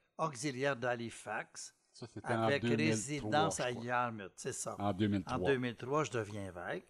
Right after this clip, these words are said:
Speaker 2: Ok.
Speaker 1: Donc, ça fait vingt-deux ans.
Speaker 2: Ok.
Speaker 1: Et je desserre d'abord les Acadiens du sud-ouest de la Nouvelle-Écosse.
Speaker 2: Parce que j'imagine que c'est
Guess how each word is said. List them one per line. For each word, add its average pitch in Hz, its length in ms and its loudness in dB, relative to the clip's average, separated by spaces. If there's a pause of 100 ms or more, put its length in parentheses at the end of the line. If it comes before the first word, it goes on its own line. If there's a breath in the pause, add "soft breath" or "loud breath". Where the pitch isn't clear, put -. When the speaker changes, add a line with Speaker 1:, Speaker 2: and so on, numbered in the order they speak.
Speaker 2:
Ok. - 260 -6 (240)
Speaker 1:
Donc, 123 180 -6
ça 113 140 -6
fait 107 160 -4
vingt-deux 110 380 -6
ans. 110 160 -6 (320)
Speaker 2:
Ok. 196 260 -6 (240)
Speaker 1:
Et 143 120 -4
je 113 100 -8
desserre 131 400 -2
d'abord 135 640 -2 (440)
les 139 240 -4
Acadiens 123 500 -6
du 117 120 -10
sud-ouest 117 520 -8
de 117 40 -8
la 107 60 -8
Nouvelle-Écosse. 101 720 -14 (420 loud breath)
Speaker 2:
Parce - 220 0
que 123 300 0
j'imagine 110 460 0
que 117 100 -4
c'est 110 180 -2